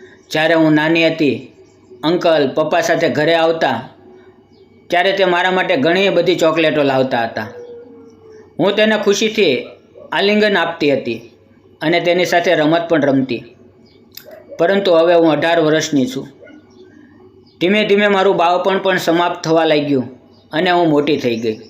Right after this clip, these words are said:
પણ હવે હું જ્યારે પણ અંકલને મળતી, ત્યારે તેના ગળે લાગી જતી. પરંતુ પપ્પાના ગયા પછી મારી મમ્મી ખૂબ જ ઉદાસ રહેતી હતી. મને ખબર નથી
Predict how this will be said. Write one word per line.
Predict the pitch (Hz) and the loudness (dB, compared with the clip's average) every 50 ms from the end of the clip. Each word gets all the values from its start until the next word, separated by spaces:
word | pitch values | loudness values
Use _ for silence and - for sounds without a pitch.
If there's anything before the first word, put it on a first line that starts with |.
| - - _ - - - - - - - - - _ - _ _ - - - - - - - - _ - - | -20 -20 _ -20 -20 -20 -20 -20 -20 -20 -20 -20 _ -20 _ _ -20 -20 -20 -20 -20 -20 -20 -20 _ -16 -4
પણ | - 165 175 170 | -2 -2 0 2
હવે | 160 165 165 180 180 | 2 2 2 2 2
હું | 175 180 180 160 139 127 - - - - - - | 2 2 2 2 2 0 -2 -6 -12 -20 -20 -20
જ્યારે | 139 131 - - 165 170 180 202 | -18 -10 -4 -2 0 2 2 2
પણ | 202 196 196 190 | 0 0 0 2
અંકલને | 180 175 185 180 190 180 185 175 | 2 0 2 2 0 0 2 2
મળતી, | 165 160 156 165 175 - - 156 123 110 - - - - - - - - - - - | 2 2 4 2 2 2 0 0 0 0 -4 -10 -16 -20 -20 -20 -20 -20 -20 -12 -4
ત્યારે | - 160 165 175 170 | 0 0 2 2 2
તેના | 165 170 170 170 160 | 0 0 0 0 2
ગળે | 135 151 156 160 170 170 | 2 2 4 4 4 4
લાગી | 160 156 151 151 156 151 | 2 2 2 2 0 0
જતી. | 131 139 - - - 127 117 - - - - - - _ - - - - _ _ _ _ _ | 2 0 -2 -2 -4 -8 -10 -10 -16 -20 -20 -20 -20 _ -20 -20 -20 -20 _ _ _ _ _
પરંતુ | - 156 165 170 170 - 165 143 | -2 0 0 0 0 0 -2 0
પપ્પાના | 143 156 147 - 180 165 165 156 143 | 0 -2 -2 0 -2 0 0 0 0
ગયા | 127 147 156 160 156 | 0 2 2 0 0
પછી | 151 151 147 - - 156 131 - - - - - _ - - _ _ _ - _ - - _ - _ - | 0 0 -2 -2 0 -2 -2 -2 -4 -12 -20 -20 _ -20 -20 _ _ _ -20 _ -20 -20 _ -20 _ -4
મારી | 143 165 175 185 | -2 0 0 0
મમ્મી | 180 180 185 190 185 175 | 0 0 0 2 0 0
ખૂબ | - - 190 190 190 190 | 0 -2 -2 0 2 2
જ | 180 | 2
ઉદાસ | 156 160 160 160 175 170 170 - | 2 2 2 2 2 0 0 0
રહેતી | - 143 151 147 - 156 139 | 0 0 0 0 0 0 0
હતી. | 127 - - 131 120 - - - - - - - - - - - - - - - _ _ - - - _ - - - - - _ - - | 0 0 -2 -6 -8 -8 -14 -20 -20 -20 -20 -20 -20 -20 -20 -20 -20 -20 -20 -20 _ _ -20 -20 -20 _ -20 -20 -20 -20 -20 _ -8 -6
મને | 156 185 208 208 | -4 -2 -2 -2
ખબર | 202 202 196 196 220 214 | 0 -2 0 0 2 2
નથી | 214 220 220 220 214 175 131 | 2 0 0 2 2 2 2